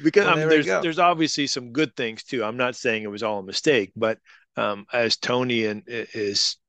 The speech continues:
Speaker 1: and many of them have indicated, look,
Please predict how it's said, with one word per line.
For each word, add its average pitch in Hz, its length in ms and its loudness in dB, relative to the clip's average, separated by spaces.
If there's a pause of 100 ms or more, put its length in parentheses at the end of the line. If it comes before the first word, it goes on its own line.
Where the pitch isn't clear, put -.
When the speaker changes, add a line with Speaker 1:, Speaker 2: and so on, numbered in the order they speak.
(140)
Speaker 1:
and 110 420 -6
many 117 280 0
of 104 80 -4
them 104 220 -2
have 107 160 -6
indicated, 110 640 0 (120)
look, 135 280 -4